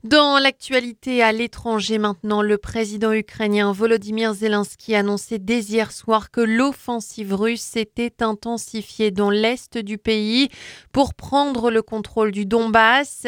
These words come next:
région qui compte des séparatistes pro-russes. La Russie a confirmé ce matin avoir mené des dizaines de frappes dans l'est de l'Ukraine durant la nuit.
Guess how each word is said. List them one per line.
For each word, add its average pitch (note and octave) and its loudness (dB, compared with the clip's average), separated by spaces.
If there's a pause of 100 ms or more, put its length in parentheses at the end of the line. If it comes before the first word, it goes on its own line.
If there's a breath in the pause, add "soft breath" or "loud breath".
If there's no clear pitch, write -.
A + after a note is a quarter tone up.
(140)
région A3+ -2
qui G3+ -10
compte E4 0
des G3+ 0
séparatistes G3 -2
pro-russes. G#3 0 (500 loud breath)
La G#3+ 6
Russie G#3+ -4
a G3 2
confirmé A3 -2
ce - -8
matin G#3 2
avoir G3 0
mené G#3 -2
des F#3 -4
dizaines A3+ -4
de G3 2
frappes - -6
dans G#3 0
l'est A#3 0
de G#3 -2
l'Ukraine G3+ -2
durant F#3+ 0
la F#3+ 2
nuit. G3+ 0